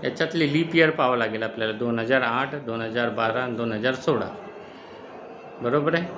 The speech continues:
तर तीनच आहे लीप इयर, म्हणजे सहा. दहा गुणिले एक म्हणजे दहा, दहा आणि सहा सोळा दिवस.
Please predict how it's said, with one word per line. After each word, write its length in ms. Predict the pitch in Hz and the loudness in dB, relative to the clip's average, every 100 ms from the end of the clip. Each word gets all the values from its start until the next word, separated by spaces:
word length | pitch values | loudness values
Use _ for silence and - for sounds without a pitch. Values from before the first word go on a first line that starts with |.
| - - - - 240 247 247 247 254 254 - - - - - - | -10 -10 -10 -10 -8 -8 -8 -10 -8 -10 -10 -12 -14 -14 -14 -14
तर 60 | 110 - | -8 0
तीनच 360 | 151 165 151 | 2 2 2
आहे 160 | 117 113 | 0 0
लीप 220 | 120 117 | -2 0
इयर, 200 | 113 107 | 0 0
म्हणजे 240 | 110 113 | 0 -2
सहा. 400 | 139 160 127 107 98 - - - - - | 0 2 2 0 -6 -12 -20 -20 -20 -12
दहा 300 | 127 117 127 | -4 0 2
गुणिले 420 | 123 123 123 127 123 | 2 2 2 4 2
एक 120 | 123 | 0
म्हणजे 200 | 123 143 | 0 2
दहा, 280 | 151 131 101 | 2 0 -4
दहा 240 | 104 107 113 | -6 -4 -2
आणि 160 | 123 | -4
सहा 260 | 123 131 139 | -2 0 0
सोळा 360 | - 165 147 | 0 2 4
दिवस. 440 | 117 113 107 104 | 2 0 -2 -4